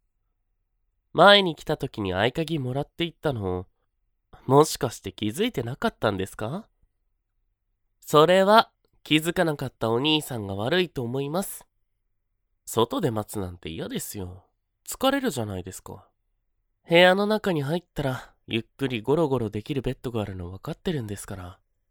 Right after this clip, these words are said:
ちょっとくらい入ってもいいですよね。泥棒に入ったわけでもないんですから。は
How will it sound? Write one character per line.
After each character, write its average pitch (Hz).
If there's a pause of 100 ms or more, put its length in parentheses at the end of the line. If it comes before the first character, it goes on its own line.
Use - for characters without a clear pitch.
(360)
ち -
ょ -
っ -
と 117
く -
ら 208
い 139
入 156
っ 185
て -
も 139
い 160
い 165
で 156
す -
よ 120
ね。 170 (1000)
泥 104
棒 139
に 156
入 196
っ -
た 165
わ 147
け -
で 135
も 110
な 113
い 190
ん -
で 180
す -
か -
ら。 98
は 87